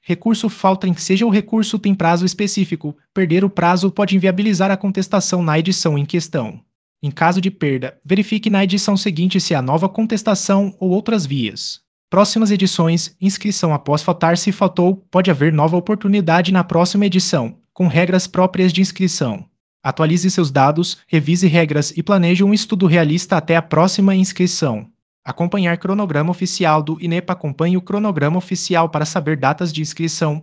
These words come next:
provas, resultados e recursos. Mantenha um lembrete com as datas-chave e confirme eventuais mudanças. Conclusão: a presença na prova é essencial para conquistar o certificado neste ciclo.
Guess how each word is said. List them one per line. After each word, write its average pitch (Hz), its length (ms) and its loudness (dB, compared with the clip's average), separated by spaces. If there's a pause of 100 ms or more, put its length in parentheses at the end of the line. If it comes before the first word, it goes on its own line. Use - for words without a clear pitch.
provas, 135 500 -2
resultados 147 840 -2
e 196 100 0
recursos. 160 840 -6 (320)
Mantenha 185 340 2
um 196 100 4
lembrete 160 520 2
com 156 160 -2
as 151 100 0
datas-chave 139 840 0
e 175 60 -2
confirme 180 420 2
eventuais 202 540 2
mudanças. 143 720 -2 (320)
Conclusão: 214 480 0
a 202 60 2
presença 170 480 0
na 170 100 0
prova 156 480 0
é 175 140 2
essencial 175 560 2
para 208 200 0
conquistar 196 600 0
o 202 40 0
certificado 175 680 -2
neste 175 260 0
ciclo. - 560 -6